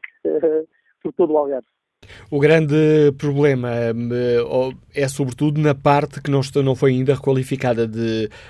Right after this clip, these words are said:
Speaker 2: de, de Faro ou de Olhão para Vila Real de Santo António.
Speaker 1: Exato. Isso é, é, é,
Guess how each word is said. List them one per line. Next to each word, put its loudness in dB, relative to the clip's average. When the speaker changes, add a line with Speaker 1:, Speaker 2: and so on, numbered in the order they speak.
Speaker 2:
de, -4
de -6
Faro 2
ou 2
de 0
Olhão 2
para 2
Vila 2
Real 0
de -8
Santo -4
António. -4
Speaker 1:
Exato. 0
Isso 0
é, 4
é, 2
é, 0